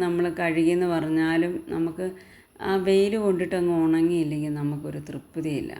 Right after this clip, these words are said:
മടക്കി വെക്കുമ്പോഴൊക്കെ എത്രയൊക്കെയാന്ന് പറഞ്ഞാലും ചെറിയ മണമൊക്കെ കാണും. അപ്പോൾ അതുകൊണ്ട് ഞാൻ എന്നാ ചെയ്തു, വെയിൽ കണ്ടപ്പോഴേക്കും അലമാരയിലിരുന്ന തുണികളൊക്കെ കുറേ എടുത്ത് പുറത്ത് ടെറസിൽ കൊണ്ടുപോയിട്ട് ഉണക്കി എടുത്ത് മടക്കി വെച്ചു കേട്ടോ.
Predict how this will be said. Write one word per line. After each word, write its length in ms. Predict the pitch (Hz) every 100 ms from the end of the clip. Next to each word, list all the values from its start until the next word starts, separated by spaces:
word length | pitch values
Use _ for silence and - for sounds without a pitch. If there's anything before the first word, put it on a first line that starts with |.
| -
മടക്കി 380 | 165 147 147 156
വെക്കുമ്പോഴൊക്കെ 560 | 147 - 147 151 147 160
എത്രയൊക്കെയാന്ന് 1000 | 151 160 - - 226 208 165 165 156 151
പറഞ്ഞാലും 460 | 147 151 - 147 147
ചെറിയ 240 | 147 143 143
മണമൊക്കെ 540 | 143 139 139 139 139 -
കാണും. 240 | 110 - - - - - - - -
അപ്പോൾ 180 | 151 170
അതുകൊണ്ട് 500 | 160 156 160 160 170 170 - - - -
ഞാൻ 180 | 156 160 160
എന്നാ 220 | 151 156
ചെയ്തു, 320 | 147 151 151 147 - - _ - _ _
വെയിൽ 320 | 147 156 160 170
കണ്ടപ്പോഴേക്കും 680 | 160 143 143 147 151 - 156
അലമാരയിലിരുന്ന 920 | 143 143 147 151 165 156 147 139 147
തുണികളൊക്കെ 680 | 143 143 143 143 151 147 143
കുറേ 360 | - 135 135 135 143 151 151
എടുത്ത് 360 | 135 139 160 - - _ _ _ _ _ _ _ -
പുറത്ത് 360 | 175 143 151 160
ടെറസിൽ 400 | 147 143 147 165
കൊണ്ടുപോയിട്ട് 420 | 160 147 147 151
ഉണക്കി 460 | 151 147 151 147 175 180
എടുത്ത് 240 | 143 - 165 160
മടക്കി 380 | 139 143 147 190
വെച്ചു 320 | 165 - -
കേട്ടോ. 240 | 160 151